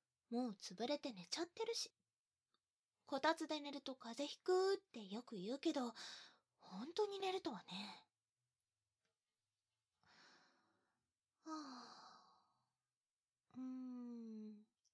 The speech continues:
えっと、ねえ、隣座っていいかな？こっちはこいつが転がってて邪魔だし、そっちの方が冷蔵庫も近いしさ。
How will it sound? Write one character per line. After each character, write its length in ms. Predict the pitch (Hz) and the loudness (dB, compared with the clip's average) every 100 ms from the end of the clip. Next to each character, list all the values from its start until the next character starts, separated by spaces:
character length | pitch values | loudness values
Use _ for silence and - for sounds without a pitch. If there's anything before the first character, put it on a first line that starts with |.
| - | -20
え 160 | - | -20
っ 40 | 214 _ | -20 _
と、 200 | - 202 - - - - - - _ _ - | -14 -12 -12 -12 -10 -10 -12 -16 _ _ -2
ね 260 | 247 247 226 | 0 0 -2
え、 0 | - - - _ _ _ _ | -12 -20 -20 _ _ _ _
隣 300 | - 302 415 427 427 - | 2 6 8 8 4 6
座 160 | 370 | 8
っ 80 | 370 | 8
て 140 | - 370 | 6 2
い 140 | 381 | 2
い 40 | |
か 100 | 339 196 | 0 -4
な？ 260 | 220 202 - _ _ _ _ _ _ _ _ _ - | -6 -10 -16 _ _ _ _ _ _ _ _ _ -14
こ 60 | - - | -10 -10
っ 40 | - | -6
ち 120 | - | 2
は 240 | 330 294 233 | 4 4 2
こ 160 | 208 | 0
い 60 | 220 | -2
つ 120 | 277 | 0
が 100 | 277 | 0
転 240 | 294 277 294 | 2 4 4
が 80 | 311 | 2
っ 80 | |
て 140 | - 370 | 2 0
て 80 | 262 | 0
邪 160 | 214 | 0
魔 100 | 220 | 0
だ 100 | 277 311 | 0 0
し、 340 | 311 269 269 - - - _ _ - | 0 -2 -4 -10 -14 -18 _ _ -2
そ 160 | - | 2
っ 60 | 339 | 4
ち 100 | 427 | 4
の 80 | 523 523 508 403 | 2 2 2 4
方 120 | 269 | 4
が 80 | 220 | 4
冷 100 | 254 | 6
蔵 160 | 294 330 | 6 6
庫 80 | 240 | 4
も 100 | 180 | -4
近 260 | - - | -4 -2
い 60 | 294 | -2
し 40 | - | -2
さ。 60 | 277 | 0